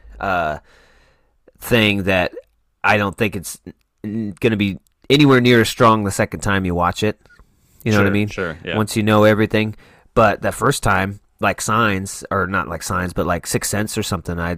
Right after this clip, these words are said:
Speaker 1: I enjoyed this a lot. Uh, I don't think this is Sixth Sense good, but it's really good.
Speaker 2: Yeah.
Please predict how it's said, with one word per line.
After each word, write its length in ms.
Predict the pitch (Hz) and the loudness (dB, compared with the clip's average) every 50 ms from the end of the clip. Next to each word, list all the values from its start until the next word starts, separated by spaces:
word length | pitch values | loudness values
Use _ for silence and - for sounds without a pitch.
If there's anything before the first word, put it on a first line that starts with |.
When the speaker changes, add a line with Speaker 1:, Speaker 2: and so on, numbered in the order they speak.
| - - - | -8 -10 -8
Speaker 1:
I 60 | 92 | -8
enjoyed 380 | 95 92 87 82 92 92 92 87 | -6 -6 -6 -6 -4 -4 -4 -4
this 180 | 90 82 - | -4 -8 -8
a 40 | 87 | -6
lot. 260 | 85 85 82 76 - _ - - - - - - - _ _ _ _ _ _ _ - | -6 -6 -6 -6 -8 _ -20 -20 -20 -20 -20 -20 -20 _ _ _ _ _ _ _ -8
Uh, 440 | 82 82 82 82 80 80 80 80 - - | -6 -6 -4 -4 -6 -8 -10 -12 -12 -10
I 100 | - 95 | -8 -8
don't 140 | 95 87 | -6 -6
think 160 | - 98 85 87 | -8 -10 -8 -8
this 160 | 92 - - | -8 -8 -8
is 60 | - | -10
Sixth 260 | - - 80 - - - | -10 -12 -10 -10 -8 -6
Sense 380 | 107 92 87 - - - - _ - - | -6 -6 -6 -6 -10 -12 -12 _ -14 -8
good, 220 | - 87 78 73 - _ | -6 -6 -6 -6 -10 _
but 260 | - 101 85 64 - _ _ _ _ _ _ _ _ _ _ - | -4 -2 -2 -2 -6 _ _ _ _ _ _ _ _ _ _ -18
it's 140 | - 82 - _ 120 | -18 -18 -18 _ -14
really 280 | 104 101 92 85 82 | -10 -8 -8 -8 -10
good. 260 | 78 - - - 60 - _ _ _ _ _ _ | -10 -12 -12 -12 -14 -16 _ _ _ _ _ _
Speaker 2:
Yeah. 240 | - 87 85 80 78 | -10 -8 -8 -8 -10